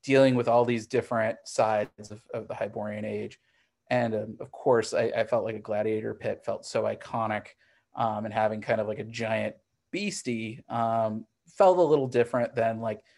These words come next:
than sort of the, the, the other sword and sorcery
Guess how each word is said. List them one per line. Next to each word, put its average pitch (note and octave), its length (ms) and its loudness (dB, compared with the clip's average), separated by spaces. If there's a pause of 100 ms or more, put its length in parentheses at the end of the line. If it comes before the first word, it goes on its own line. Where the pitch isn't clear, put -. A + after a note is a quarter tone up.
(1120)
than A2 440 -2
sort A2+ 240 -2
of G#2 80 -6
the, G#2+ 240 -2
the, G#2 300 -4
the G#2+ 140 -8
other A2 280 0
sword A2 340 0
and G#2+ 100 -6
sorcery G#2+ 720 -4